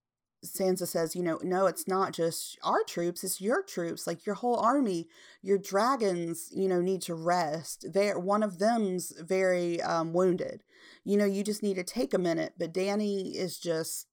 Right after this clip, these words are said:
she's tired of waiting. She's, you know, and,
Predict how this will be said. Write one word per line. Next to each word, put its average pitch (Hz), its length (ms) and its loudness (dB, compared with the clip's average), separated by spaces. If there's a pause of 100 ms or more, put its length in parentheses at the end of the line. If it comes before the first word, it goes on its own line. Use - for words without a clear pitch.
(140)
she's - 320 -4
tired 175 420 2
of 170 160 -4
waiting. 220 680 0 (360)
She's, 185 720 -2 (260)
you 175 160 -4
know, 160 300 -2 (180)
and, 175 340 -4